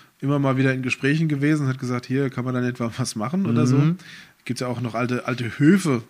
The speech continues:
Speaker 1: ja, die
Speaker 2: Ja,
Speaker 1: auch
Speaker 2: ja.
Speaker 1: sehr interessant wären, <clears throat> aber hängt immer auch ein bisschen an den Besitzern. Und wenn die da sagen, nee, oder es nicht mehr wollen oder nicht mehr können, auch weil sie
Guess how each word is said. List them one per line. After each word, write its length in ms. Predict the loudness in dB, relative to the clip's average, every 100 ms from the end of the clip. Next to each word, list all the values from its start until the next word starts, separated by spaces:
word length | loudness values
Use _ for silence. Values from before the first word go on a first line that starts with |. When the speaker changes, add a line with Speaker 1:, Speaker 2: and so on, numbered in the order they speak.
| _
Speaker 1:
ja, 200 | -4 -4
die 120 | -2 0
Speaker 2:
Ja, 160 | 0
Speaker 1:
auch 60 | 0
Speaker 2:
ja. 60 |
Speaker 1:
sehr 120 | 0 0
interessant 440 | -2 -2 -2 -2
wären, 360 | -2 0 -2 0
<clears throat> 440 | 0 2 -2 -10 -12
aber 360 | -6 -4 -4 -6 -8
hängt 200 | -6 -4 -2
immer 120 | -2
auch 40 |
ein 60 | 0
bisschen 200 | -2 -2
an 60 | -2
den 80 | -2
Besitzern. 400 | 0 0 -2 -2
Und 80 | -2
wenn 80 | -2
die 80 |
da 100 | -2
sagen, 240 | -2 -2 -2
nee, 180 | -2 -2
oder 160 | -4 -6
es 160 | -6
nicht 160 | -4 -2
mehr 140 | -2
wollen 200 | 0 2
oder 120 | 2
nicht 160 | 0 -2
mehr 80 | -4
können, 400 | 0 0 0 0
auch 200 | -4 -2
weil 140 | -4
sie 280 | -2 -4 -4